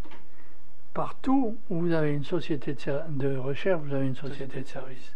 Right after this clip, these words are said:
Speaker 2: D'accord.
Speaker 1: Ou deux sociétés de service.
Speaker 2: Deux sociétés de service, parfois. D'accord.
Speaker 1: Oui, parce que je, je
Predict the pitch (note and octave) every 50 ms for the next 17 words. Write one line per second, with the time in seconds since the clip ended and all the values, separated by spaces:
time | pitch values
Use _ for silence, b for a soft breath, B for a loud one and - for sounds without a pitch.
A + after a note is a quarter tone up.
0 | - - - A#2+ - - - - - G3+ D#3 D#3+ C#3+ C3 G#3 A3+ G#3+ G3+ - -
1 | D#3+ C3 - - - - - - - - - - - - F3 F#3+ F#3 - - -
2 | - - - - - - - - - - - - - - - - - D3+ - -
3 | - - - A3 G#3+ E3 C#3+ C#3 B2 - - C#3+ B2+ C3 C3 C3 E3+